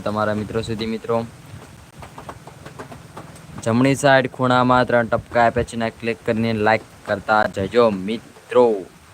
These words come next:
બધા મિત્રો કેમ છો મિત્રો? મજામાં? ભરતભાઈ લાઈવ સ્ટ્રીમમાં સ્વાગત છે ભાઈ, કેમ છો મિત્રો? મજામાં?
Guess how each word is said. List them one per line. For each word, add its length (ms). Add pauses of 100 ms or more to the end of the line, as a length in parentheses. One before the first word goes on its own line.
(600)
બધા 200
મિત્રો 280
કેમ 260
છો 120
મિત્રો? 220
મજામાં? 600
ભરતભાઈ 500
લાઈવ 180
સ્ટ્રીમમાં 260
સ્વાગત 340
છે 220
ભાઈ, 600 (120)
કેમ 180
છો 120
મિત્રો? 260
મજામાં? 720